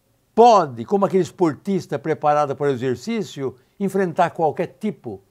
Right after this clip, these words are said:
de esporte. Quem está preparado em português pode escolher a profissão que bem entenda. Ele vai entender matemática, química, biologia, física, ele vai entender tudo,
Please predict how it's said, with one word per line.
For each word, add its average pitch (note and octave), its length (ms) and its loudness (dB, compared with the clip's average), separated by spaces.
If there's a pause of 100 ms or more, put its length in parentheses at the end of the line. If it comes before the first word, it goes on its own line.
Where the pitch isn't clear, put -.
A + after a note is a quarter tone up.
(280)
de B2 120 -8
esporte. F#2 680 -10 (640)
Quem A#3+ 180 -2
está G#3+ 240 0
preparado F3+ 880 0
em D#3 160 -8
português D3+ 1200 -2 (680)
pode A2 640 2
escolher E3 600 -6
a D#3 60 -4
profissão C#3+ 600 -10
que C3+ 100 -12
bem C#3 160 -10
entenda. A#2 600 -12 (600)
Ele D3 200 -6
vai D3+ 100 -6
entender C#3 380 -8
matemática, B2 680 -8 (120)
química, C#3+ 400 -8
biologia, B2+ 640 -8
física, C3 760 -10 (800)
ele D#3 120 -6
vai E3+ 120 -4
entender F3 560 -6
tudo, A2 500 -2